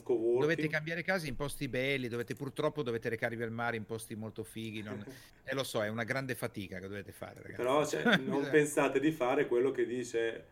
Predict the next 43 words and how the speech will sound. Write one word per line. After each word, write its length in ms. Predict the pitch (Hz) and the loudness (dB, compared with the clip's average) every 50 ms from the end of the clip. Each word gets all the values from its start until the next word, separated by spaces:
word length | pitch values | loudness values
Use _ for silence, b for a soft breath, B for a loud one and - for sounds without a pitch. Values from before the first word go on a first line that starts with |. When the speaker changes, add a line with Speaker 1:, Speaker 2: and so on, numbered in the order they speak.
| - - | -14 -8
Speaker 1:
per 120 | - 117 | -8 -8
tutta 240 | - 127 120 - 139 | -6 -6 -4 0 0
la 100 | 139 135 | 2 2
vita, 360 | 120 123 127 131 127 - 110 | 2 0 0 -2 -4 -4 -2
"Eh, 300 | 123 139 139 135 123 120 | 0 2 4 4 6 6
io 140 | 120 135 131 | 6 6 4
ho 400 | 123 120 110 107 104 110 113 113 113 | 4 2 0 -2 -4 -4 -2 -2 -2
l'approdo 440 | 117 113 - 123 123 120 117 120 123 | -2 -2 -2 -2 0 0 2 0 0
a 20 | |
un 100 | 123 120 | -2 -2
mega, 460 | 117 113 113 120 127 127 120 107 110 | -2 -2 0 0 2 2 0 0 -2
non 180 | 107 120 120 113 | -4 -4 -8 -8
posso", 400 | 113 113 113 113 110 - - 113 | -6 -4 -4 -4 -6 -8 -8 -6
no. 160 | 120 120 120 | -6 -6 -4
Speaker 2:
<laughs> 180 | 127 135 - - | -4 -6 -4 -4
Eh, 180 | 156 147 123 98 | -6 -6 -6 -6
faccio 240 | - 143 127 - 151 | -8 -10 -8 -8 -6
il 60 | 120 | -4
ciabatta 360 | - 147 123 127 123 - - 139 | -4 -4 -4 -4 -4 -4 -4 -4
analogico. 640 | 123 120 117 113 113 110 101 110 - - 113 110 - | -4 -4 -6 -6 -6 -6 -8 -8 -8 -6 -8 -8 -6
<laughs> 220 | - - 135 - - | -8 -8 -8 -8 -6
No, 80 | 120 117 | -4 -4
Speaker 1:
No, 60 | 110 110 107 | -4 -4 -4
Speaker 2:
non 120 | 110 113 | -4 -4
Speaker 1:
è 40 | 113 | -6
Speaker 2:
esiste. 200 | 107 101 117 113 | -4 -4 -4 -4
Speaker 1:
fondamentale. 880 | 110 107 104 107 107 101 98 - 104 98 101 101 - - B B B B B B B B B B B B | -4 -4 -4 -6 -6 -6 -8 -8 -10 -10 -12 -14 -14 -16 B B B B B B B B B B B B
E 120 | - 156 156 | -4 -4 -4
poi 500 | - - 202 214 175 135 - - - - - | 0 4 6 8 8 6 4 2 -6 -6 -2
l'altro 320 | 139 151 160 160 160 165 | 2 4 4 4 4 0
servizio 320 | 151 - 156 143 160 - - | 0 2 2 4 4 4 4
Speaker 2:
Dai, 100 | 156 143 | 4 4
Speaker 1:
che 0 | |
Speaker 2:
cosa 120 | 147 143 | 2 2
Speaker 1:
consigliavo 460 | 135 - 143 135 147 156 131 110 104 107 | 0 0 0 2 4 4 4 4 2 0
era 100 | 113 110 | 0 0
Gmail 500 | - 175 202 180 127 120 160 196 175 - | 2 2 2 4 6 8 8 8 8 8
Speaker 2:
Vai. 260 | - 127 113 104 101 - - - - | 4 0 -2 -2 -4 -10 -14 -4 2
Speaker 1:
e 100 | 151 135 | 2 4
una 160 | 120 120 120 | 4 4 2
mail 200 | 123 135 143 139 | 4 4 4 4
Speaker 2:
Beh. 40 | 139 | 2
Speaker 1:
professionale. 880 | - 117 - 113 107 - - - 127 135 135 123 107 98 101 107 - | -2 -6 -4 -4 -6 -6 -4 -2 -2 0 0 -2 -4 -4 -6 -10 -12